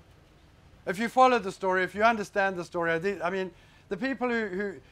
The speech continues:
the, the A P A, the Amer-, uh, uh, American Psychiatric Association, 'cause there's two A P A, the American Psychology Association, American Psychiatric Association, these people should be in jail. They should be in jail. They've accepted bribes and bribes and bribes from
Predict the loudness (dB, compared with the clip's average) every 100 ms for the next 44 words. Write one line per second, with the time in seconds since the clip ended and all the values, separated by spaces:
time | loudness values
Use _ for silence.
0 | -10 -6 -4 -4 -6 -6 -4 0 0 2
1 | 2 2 0 -2 -2 -4 -8 -8 -8 -6
2 | -2 0 -2 -8 -10 -4 -2 0 -2 -4
3 | -8 -12 -8 -8 -6 -8 -8 -14 -14 -14
4 | -6 -4 -4 -6 -8 -8 -12 -12 -10 -8
5 | -6 -8 -8 -14 -14 -16 -14 -16 -18 -20
6 | -20 -20 -20 -16 -4 0 0 -4 -2 -2
7 | 0 -4 -6 -8 -8 -6 -6 -6 -8 -8
8 | -10 -12 -12 -10 -6 -4 -4 -6 -16 -20
9 | -20 -20 -20 -20 -20 -20 -8 -8 -6 -10
10 | -10 -6 -2 -2 -4 -12 -20 -20 -20 -16
11 | 6 8 8 2 -4 -4 2 6 8 6
12 | 2 2 6 6 2 -4 2 6 6 4
13 | -4 -18